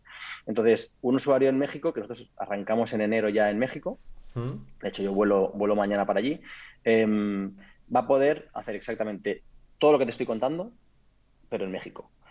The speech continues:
Speaker 1: Y va a poder recibir dinero gratis desde España o Europa a México, o enviarlo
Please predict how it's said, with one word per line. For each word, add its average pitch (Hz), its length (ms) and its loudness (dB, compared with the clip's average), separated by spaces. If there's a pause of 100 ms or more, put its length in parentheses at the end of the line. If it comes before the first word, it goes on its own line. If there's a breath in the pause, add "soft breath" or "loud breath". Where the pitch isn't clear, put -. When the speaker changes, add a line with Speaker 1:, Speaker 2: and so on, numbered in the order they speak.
(180 soft breath)
Speaker 1:
Y 113 80 0
va 127 80 8
a 131 40 4
poder 127 220 6
recibir 110 340 -4
dinero 98 320 -2
gratis 104 460 -2
desde 98 600 -2 (160)
España 139 500 2
o 110 100 2
Europa 117 560 2 (360)
a 110 80 2
México, - 420 -6 (120)
o 120 120 6
enviarlo 104 460 2